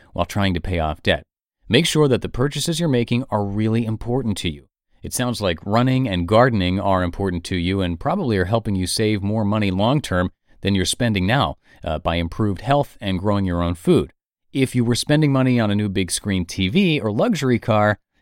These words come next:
I'd say those things could wait, but it's important to focus on the activities that bring you the most enjoyment in your life, and it's okay to spend money in those areas. Just be reasonable. As my wife and I continue to pay off student loan debt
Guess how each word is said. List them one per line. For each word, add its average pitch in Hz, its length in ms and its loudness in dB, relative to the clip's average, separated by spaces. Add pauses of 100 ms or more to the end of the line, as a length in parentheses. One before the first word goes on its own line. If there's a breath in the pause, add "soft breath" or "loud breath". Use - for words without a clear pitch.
I'd 170 180 -4
say 156 140 2
those 127 260 0
things 107 380 0
could - 160 -8
wait, 80 480 0
but 90 260 0
it's - 160 -6
important 160 380 -2
to 135 80 -6
focus 123 360 -4
on 117 100 0
the 107 120 0
activities 95 540 -2 (240 soft breath)
that 85 160 -10
bring 123 200 0
you 113 120 4
the 107 100 0
most 107 320 -2
enjoyment 110 460 -2
in 110 40 -2
your 107 120 0
life, 87 340 -2
and 117 160 0
it's 113 100 -2
okay 151 300 2
to 151 60 0
spend 151 260 2
money 180 260 4
in 90 100 0
those 80 200 -4
areas. 73 380 -4 (340)
Just - 220 -4
be 131 100 2
reasonable. 107 560 0 (560)
As 107 160 -4
my 139 140 2
wife 131 240 2
and 123 80 0
I 117 100 -2
continue 123 380 -2
to 104 80 0
pay 117 180 -2
off 110 180 0
student 104 320 -2
loan 113 260 0
debt 87 220 2